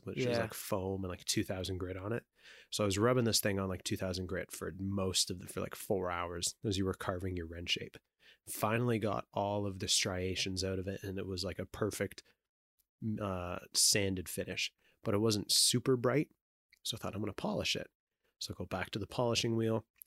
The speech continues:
Speaker 1: put the metal compound on the wheel, turn it on, spin it,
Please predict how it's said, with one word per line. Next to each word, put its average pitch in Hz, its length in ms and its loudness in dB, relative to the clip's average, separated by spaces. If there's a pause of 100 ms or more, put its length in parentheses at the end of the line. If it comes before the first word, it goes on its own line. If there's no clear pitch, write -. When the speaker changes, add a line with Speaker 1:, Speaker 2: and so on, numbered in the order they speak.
(140)
Speaker 1:
put - 140 0
the 95 60 0
metal 104 300 2
compound 101 580 -2
on 98 100 -2
the 101 100 0
wheel, 98 320 -2 (1300)
turn 90 200 0
it 90 120 0
on, 98 420 0
spin - 280 2
it, 98 160 0